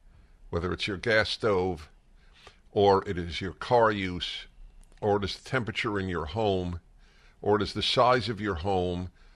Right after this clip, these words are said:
or who will live in your neighborhood, and of course your speech. They even want to control your thought. The difference between Kim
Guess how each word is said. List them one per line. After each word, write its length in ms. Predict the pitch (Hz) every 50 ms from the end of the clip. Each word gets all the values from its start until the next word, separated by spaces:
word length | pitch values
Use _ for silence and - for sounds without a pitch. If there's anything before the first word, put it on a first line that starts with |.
| - - - -
or 200 | 95 98 98 85
who 140 | 76 120
will 180 | 131 127 120 110
live 200 | 110 117 110 107
in 100 | 117 107
your 140 | 101 98 101
neighborhood, 800 | 101 101 101 98 95 78 95 92 82 85 95 87 82 82 - - - - _ _ _ _ _ _ - _ _ _ _ _ _ - _ _ _ _ _
and 140 | - 104 101
of 120 | 101 - -
course 300 | - 131 127 120 - -
your 120 | 113 101
speech. 680 | - - - - - 139 123 87 - - - - - - - - _ _ _ - - - - - _ _ _ - - - - - - - - - - - - - - - -
They 100 | - 117
even 380 | 120 120 143 151 151 165 151 131
want 200 | 127 131 131 -
to 80 | -
control 520 | 123 - - 127 113 - - 120 113 107 107
your 200 | 107 95 95 95
thought. 460 | - - - 101 87 69 64 - - - _ _ _ _ _ _ - - - - - - - _ -
The 100 | - 110
difference 540 | 104 90 - 160 151 - 208 196 180 - -
between 680 | - - 120 - - - 139 135 127 123 123 120 120 - - - _ - - - _ - - - -
Kim 440 | - - - 143 135 135 135 139